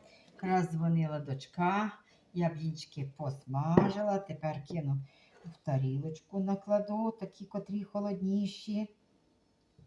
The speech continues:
Такі вийшли. Бачите, отакі вийшли. Такі. Пару тарілочку. Так. І тут маю сметанку в таким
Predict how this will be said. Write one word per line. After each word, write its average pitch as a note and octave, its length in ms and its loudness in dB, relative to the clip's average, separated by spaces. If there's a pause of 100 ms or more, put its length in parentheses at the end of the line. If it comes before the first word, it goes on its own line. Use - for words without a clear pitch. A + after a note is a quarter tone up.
(680)
Такі F3 320 -2
вийшли. B2 420 -6 (320)
Бачите, G3+ 300 -10 (260)
отакі E3 420 -6
вийшли. - 340 -12 (360)
Такі. - 260 -12 (1900)
Пару D#3 440 4 (640)
тарілочку. D#3 1120 0 (1300)
Так. C3 100 -14 (840)
І G3 80 -4
тут - 340 -4
маю F#3+ 560 4 (920)
сметанку F#3 600 4
в - 80 -4
таким C#3 480 -2